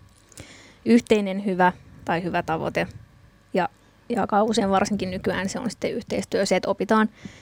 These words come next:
elämään sovussa yhdessä tai kaikki ovat erilaisia, mutta voivat yhdistää voimansa. Ja se on kyllä sellainen, joka tulee tässä elokuvassa tosi selkeästi. Ja,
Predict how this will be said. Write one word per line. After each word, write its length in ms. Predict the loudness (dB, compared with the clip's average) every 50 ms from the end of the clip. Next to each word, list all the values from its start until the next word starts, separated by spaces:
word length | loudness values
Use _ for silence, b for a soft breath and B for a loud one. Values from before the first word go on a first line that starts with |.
| B B B B B -4
elämään 460 | 0 4 4 6 6 6 6 6 4 4
sovussa 520 | 4 4 4 4 2 2 2 0 0 2
yhdessä 480 | 2 2 2 0 0 -2 -2 -2 -2 -2
tai 380 | 0 2 2 2 2 0 -2 b b b b _ _ -16 -16 -12 _
kaikki 400 | 0 0 0 0 0 2 2 2
ovat 160 | 2 2 0 0
erilaisia, 560 | 0 0 2 2 2 2 2 2 2 2 2
mutta 240 | 2 0 -2 -2 0
voivat 320 | 0 2 2 0 0 -2 -4
yhdistää 420 | -4 -4 -4 -4 -2 0 0 2
voimansa. 400 | 2 2 2 0 0 -2 -2 -2
Ja 100 | -2 0
se 100 | 2 2
on 80 | 2 2
kyllä 160 | 0 0 0
sellainen, 320 | 0 2 2 2 2 0
joka 180 | -2 -2 -2 -4
tulee 200 | -4 -4 -4 -2
tässä 280 | -2 -4 -4 -4 -4
elokuvassa 420 | -6 -6 -6 -8 -8 -10 -10 -8 -8
tosi 200 | -8 -8 -6 -4
selkeästi. 640 | -2 0 0 0 -2 -2 -4 -4 -4 -4 -6 -6 -8 -8 _ _ _ _ _ _ _ -20 _ _ _ _ -8 -6
Ja, 200 | -6 -6 -6